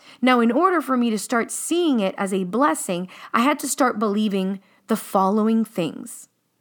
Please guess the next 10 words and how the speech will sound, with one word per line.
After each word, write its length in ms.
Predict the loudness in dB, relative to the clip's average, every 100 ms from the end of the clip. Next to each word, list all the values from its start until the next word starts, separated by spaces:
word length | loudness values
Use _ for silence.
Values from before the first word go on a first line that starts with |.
| _ _ _ _ _ _ _ _ _ _ _ _ _ _ _
I 80 | 0
had 200 | 0 0
to 80 | 0
believe 440 | 0 0 -2 -2
that 200 | -4 -4 0
everything 800 | 0 2 0 0 0 0 0 -4 _ _
happens 840 | -4 0 2 0 -2 0 -2 -4 -4
for 200 | -2 0
a 60 |
reason. 580 | 0 -2 -2 -6 -10 -14